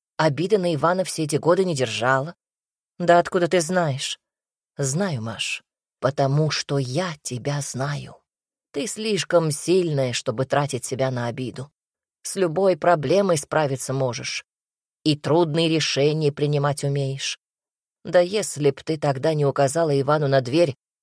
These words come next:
он бы ни за что не ушёл к этой Машеньке. Согласись, что история довольно банальная.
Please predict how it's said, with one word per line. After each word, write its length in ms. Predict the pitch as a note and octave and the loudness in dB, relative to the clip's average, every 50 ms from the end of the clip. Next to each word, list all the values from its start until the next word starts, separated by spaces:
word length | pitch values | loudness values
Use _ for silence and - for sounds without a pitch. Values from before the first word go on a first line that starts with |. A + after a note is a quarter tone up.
| _ - | _ 6
он 340 | F3+ F#3 F#3+ F#3+ F#3 D#3+ C#3 | 6 8 8 6 4 2 2
бы 120 | D#3 D#3 | 2 2
ни 260 | D#3+ D#3+ F#3+ G#3+ A3+ | 2 2 0 0 0
за 160 | F#3 G3+ G#3 | 2 0 0
что 400 | G3+ - - - - F#3+ F3+ D#3+ | 0 -2 -6 -6 -4 -2 -2 -2
не 120 | C3+ A#2 A#2 | -2 -2 -4
ушёл 360 | A2+ A2 - - C3 B2+ A#2+ | -4 -4 -2 -2 -2 -2 -2
к 80 | - C3+ | -2 -6
этой 180 | B2 - A#2+ | -6 -6 -8
Машеньке. 760 | A2 G#2+ A2 A#2+ A#2+ A#2 - - A#2+ A2+ C#3+ - - C#3 C#3 _ _ _ _ _ _ _ _ _ _ | -8 -6 -6 -6 -6 -4 -6 -8 -8 -10 -14 -14 -16 -18 -20 _ _ _ _ _ _ _ _ _ _
Согласись, 800 | - - - E3+ E3 E3 D3 - - A#2 A2 C3 D3 - - - _ | -8 -4 -2 0 0 0 0 -2 -4 -8 -8 -8 -8 -10 -10 -12 _
что 300 | - - - - C3 B2 | -8 -6 -4 -2 -2 -2
история 380 | A#2+ - - - B2 A#2+ B2 B2 | -2 -4 -4 -4 -4 -2 -2 2
довольно 360 | - C3+ C3+ D3 D3 D3+ D#3 | 2 4 4 4 2 2 2
банальная. 600 | D#3 F#3 F#3 G3+ A#3+ A3 D#3 A#2 A2+ - - - | 2 2 2 2 0 -2 -2 -6 -8 -14 -18 -20